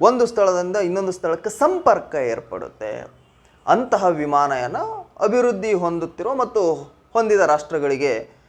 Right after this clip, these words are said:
ಬಹಳ ಆರ್ಥಿಕವಾಗಿ ಪುನಶ್ಚೇತನ ನೀಡುವಲ್ಲಿ ಕಾರಣೀಕರ್ತ ಆಗುತ್ತೆ. ಈಗ ಪ್ರಶ್ನೆ ರಿಲೇಟೆಡ್ಡಿಗೆ ಬಂದ್ಬಿಡೋಣ,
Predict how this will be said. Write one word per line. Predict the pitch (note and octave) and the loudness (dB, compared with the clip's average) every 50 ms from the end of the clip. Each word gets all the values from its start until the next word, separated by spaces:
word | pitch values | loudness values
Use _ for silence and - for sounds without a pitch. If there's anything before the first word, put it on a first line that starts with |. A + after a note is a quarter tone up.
| _ _ _ _ _ - | _ _ _ _ _ -8
ಬಹಳ | D3+ F3+ A3 A#3+ F#3 D3+ D3 - - - | 0 2 4 6 6 4 2 -2 -6 -2
ಆರ್ಥಿಕವಾಗಿ | - C3+ D3 - - C4 C4 C#4 B3+ A#3 G#3+ F#3 F3 | 0 0 0 0 -4 -8 -4 -2 0 0 0 -2 -4
ಪುನಶ್ಚೇತನ | - - D#3 E3 D#3+ - - E3 D#3+ D#3+ E3 D#3 | -4 -4 -6 -6 -6 -6 -6 -6 -4 -4 -4 -6
ನೀಡುವಲ್ಲಿ | D3+ D3 C#3 C3 D3 F3+ F#3 D3+ C#3 D3 | -6 -6 -4 -2 -2 -2 0 -2 -4 -4
ಕಾರಣೀಕರ್ತ | D3 - - - B2 A#2+ A#2+ A#2+ - - - - - | -6 -6 -4 -4 -2 -2 -4 -6 -6 -8 -6 -4 -2
ಆಗುತ್ತೆ. | E3+ C3 - - - - - - _ _ _ _ _ _ _ _ _ _ _ _ _ _ _ - | -2 -2 -4 -8 -12 -14 -18 -20 _ _ _ _ _ _ _ _ _ _ _ _ _ _ _ -6
ಈಗ | G3 F#3 D3 B2+ | -2 0 2 2
ಪ್ರಶ್ನೆ | G2+ - - F#3+ - - - D4+ D4 | 2 0 -2 -6 -6 0 2 4 4
ರಿಲೇಟೆಡ್ಡಿಗೆ | B3 A3 G#3 F#3 D3+ - E3 C#3+ C3 D3+ E3+ | 4 4 2 0 -2 -2 -4 -4 -2 -4 -4
ಬಂದ್ಬಿಡೋಣ, | F#3+ C3 A#2 A2 A#2 A2+ G#2+ F#2 D#2+ D#2+ | -2 -4 -4 -4 -6 -6 -4 -4 -4 -4